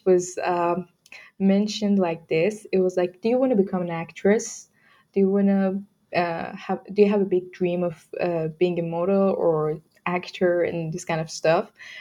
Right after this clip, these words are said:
And I remember that I clicked on it immediately. And, um, I don't usually, like, I think all of us don't usually, like, click on this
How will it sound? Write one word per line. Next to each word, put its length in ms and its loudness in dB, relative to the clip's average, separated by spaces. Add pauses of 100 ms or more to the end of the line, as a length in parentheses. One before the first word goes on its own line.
(140)
And 140 0
I 40 0
remember 580 0
that 120 2
I 340 2
clicked 440 2 (100)
on 140 -2
it 260 -4 (160)
immediately. 960 2 (540)
And, 540 2
um, 500 -2 (140)
I 100 2
don't 240 0
usually, 520 2
like, 320 -2 (760)
I 40 0
think 220 -6
all 160 0
of 140 -4
us 120 0
don't 220 -2
usually, 560 2
like, 360 -2
click 260 0
on 180 2
this 180 0